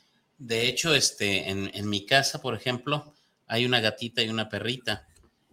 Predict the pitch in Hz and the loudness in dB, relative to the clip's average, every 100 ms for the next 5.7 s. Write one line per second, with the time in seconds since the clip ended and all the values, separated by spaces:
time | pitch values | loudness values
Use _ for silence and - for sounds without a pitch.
0 | - 101 104 95 95 95 - - - 107 | -10 -2 0 0 0 -2 -4 -4 6 6
1 | 131 131 135 135 - 123 120 120 - 107 | 6 4 2 2 0 2 4 4 0 -10
2 | - 113 120 113 104 95 98 98 92 95 | 0 2 2 -2 -4 -4 -2 -4 -4 -8
3 | 95 92 92 90 - 113 117 117 98 - | -8 -8 -12 -10 -2 0 0 -2 -4 -4
4 | 113 - - - - - - - 104 - | -4 0 0 0 -8 -20 -8 -2 2 0
5 | 117 104 92 90 87 85 | 2 2 4 0 0 -4